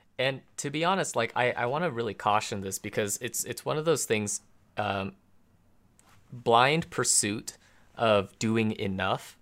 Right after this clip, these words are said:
or satisfying that feeling that you're doing enough could be very, very dangerous, right? There, there is such a thing as, like, stepping on too many toes,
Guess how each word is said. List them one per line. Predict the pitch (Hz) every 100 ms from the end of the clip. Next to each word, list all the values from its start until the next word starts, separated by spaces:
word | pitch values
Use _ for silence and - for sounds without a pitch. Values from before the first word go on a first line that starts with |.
| _
or | -
satisfying | - - 95 110 - 107 107
that | 104 -
feeling | - 104 104 123
that | 135 131
you're | 123
doing | 131 135 139
enough | 143 175 - - - -
could | 175
be | 190
very, | 156 135
very | 120 113 98
dangerous, | 95 95 90 87 - - -
right? | 107 101 - - - - - _ -
There, | 135 123 120 120 120
there | 120 120
is | 139 143 -
such | 135 -
a | 120
thing | - 107 101 101
as, | - 104 101
like, | 95 -
stepping | - 110 120 113
on | 107
too | - 107
many | 110 107
toes, | - 101 101 101 101 98